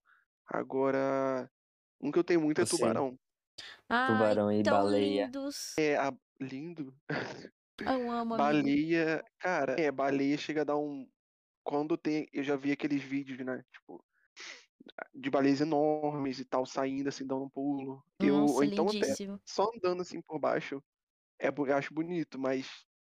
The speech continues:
Speaker 1: eu fico assim, né, ao mesmo <laughs> tempo.
Speaker 3: É, porque a
Speaker 1: Opa.
Speaker 3: gente vê de, a gente vê de longe, é, parece muito pequeno, né? Ah, e, aí no Rio tem as baleias, né, amigo?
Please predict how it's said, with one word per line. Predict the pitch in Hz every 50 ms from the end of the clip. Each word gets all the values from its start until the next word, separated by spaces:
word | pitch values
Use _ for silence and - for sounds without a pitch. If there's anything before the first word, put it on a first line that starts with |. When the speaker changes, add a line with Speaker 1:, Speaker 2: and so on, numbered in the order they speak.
| _ _ _
Speaker 1:
eu | - 135
fico | - 139 131 143
assim, | 139 - - 139 127 135 - _ _ _ _ _ _ _ -
né, | - 131 135
ao | 135
mesmo | 139 135 135 139 139
<laughs> |
tempo. | - 131 139 - - - - - - _ _ - - - - -
Speaker 3:
É, | - 311 254
porque | - - - -
a | - -
Speaker 1:
Opa. | 247 262 254 -
Speaker 3:
gente | - 269
vê | 220 226 220
de, | 214 208 - 226 208 -
a | 208 208
gente | 220 214 -
vê | 233 214
de | 185 190 175
longe, | 170 170 180 196 196 190 - - - - -
é, | - - 185
parece | - - 196 196 196 - - 208
muito | 196 196 196 196 -
pequeno, | - - - 226 208 196 190
né? | 185 185 185 185 - _ _ _
Ah, | - 262 254 220 202
e, | 208 208 208 -
aí | - 220 214 214 226 247 269 330 330
no | 277 254 254 269
Rio | 262 294 349
tem | - - 427 339 277 254 226
as | 214 226
baleias, | 208 214 214 208 208 196 180 170 170 175 180
né, | 185 180 175
amigo? | 175 170 165 160 156 165 165